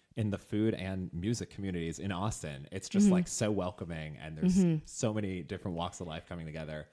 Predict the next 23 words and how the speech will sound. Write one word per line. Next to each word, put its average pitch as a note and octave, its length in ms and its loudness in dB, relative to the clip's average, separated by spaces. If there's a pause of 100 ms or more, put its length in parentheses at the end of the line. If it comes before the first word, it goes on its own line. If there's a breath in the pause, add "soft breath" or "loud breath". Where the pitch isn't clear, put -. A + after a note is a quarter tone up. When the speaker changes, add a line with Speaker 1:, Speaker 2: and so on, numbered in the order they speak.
(140)
Speaker 2:
Yeah. G2+ 300 4
Speaker 1:
over G2+ 200 2
a E2+ 40 0
common G2 340 -4
thing. C3+ 200 -2
And D#2+ 80 -4
I D#2 80 -2
feel F#2 260 -6
like E2+ 460 -8 (440)
in G2 140 -2
other E3+ 240 -2
cities C4+ 320 -6
I've C4+ 120 -6
lived D4 200 -8
in, D4+ 240 -8
not D#4+ 160 -6
so F4+ 100 -4
much. F4+ 200 0
Speaker 2:
No, A3+ 400 10
Speaker 1:
Yeah. F#3 120 -4
Speaker 2:
you A#3+ 80 4
don't A#3+ 180 4
think? B3 220 2